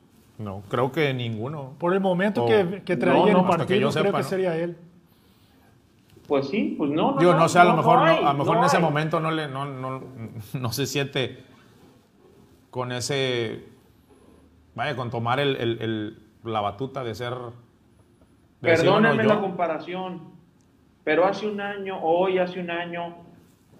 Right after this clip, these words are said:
Speaker 3: el árbitro marca un penalti en un partido tan cerrado contra Palmeiras, Tigres Palmeiras, y agarra a Guiñac y lo mete.
Speaker 1: Claro.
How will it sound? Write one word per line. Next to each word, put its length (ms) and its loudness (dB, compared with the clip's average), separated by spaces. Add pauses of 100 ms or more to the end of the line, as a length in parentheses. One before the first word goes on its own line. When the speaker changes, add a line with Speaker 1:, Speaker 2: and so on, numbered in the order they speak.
(120)
Speaker 3:
el 220 4
árbitro 400 2
marca 260 -2
un 100 -6
penalti 480 -4
en 120 -4
un 100 -6
partido 360 -4
tan 220 -2
cerrado 380 -2
contra 260 -6
Palmeiras, 540 -2
Tigres 300 0
Palmeiras, 460 -4 (180)
y 180 -2
agarra 380 2
a 40 -2
Guiñac 460 -4
y 60 -10
lo 160 0
mete. 560 -6 (240)
Speaker 1:
Claro. 260 -6